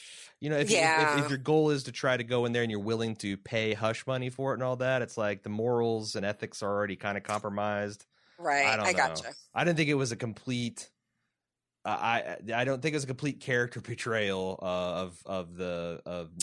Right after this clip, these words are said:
Speaker 1: Missus Pornstache, but yeah, it is weird. I will grant you
Speaker 2: Mm-hmm.
Speaker 1: that.
Speaker 2: Mm-hmm.
Speaker 1: Um, and she, you know, she makes, Alina makes the case that Missus Pornstache can give the baby a better life, which,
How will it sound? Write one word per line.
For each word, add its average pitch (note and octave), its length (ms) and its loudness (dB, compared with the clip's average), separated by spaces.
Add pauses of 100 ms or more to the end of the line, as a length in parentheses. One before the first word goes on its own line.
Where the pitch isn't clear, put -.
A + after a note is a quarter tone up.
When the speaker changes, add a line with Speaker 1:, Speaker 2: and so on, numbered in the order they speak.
Speaker 1:
Missus F#2+ 320 -6
Pornstache, F#2+ 640 -4
but G#2+ 120 -10
yeah, A2 240 2
it F#2+ 80 -4
is F#2+ 160 -6
weird. D#2+ 500 -12 (100)
I F2 80 -4
will F2+ 120 -4
grant F2+ 240 -6
you E2 80 -6
Speaker 2:
Mm-hmm. - 0 -
Speaker 1:
that. D2 300 -6 (380)
Speaker 2:
Mm-hmm. E3 360 -10 (460)
Speaker 1:
Um, G#2 580 2
and D3+ 180 0
she, A#3 140 -2
you G#3+ 100 2
know, G3+ 160 4
she G3+ 140 -2
makes, F#3+ 540 -2
Alina D#3 300 0
makes C#3+ 180 0
the B2 60 -6
case A2 320 -2
that F#2+ 80 -6
Missus F#2+ 320 -6
Pornstache F2+ 640 -4
can E2 180 -12
give E2+ 240 -8
the E2 60 -12
baby E2+ 300 -6
a D#2+ 40 -10
better D#2 240 -8
life, G2+ 480 0
which, - 560 -8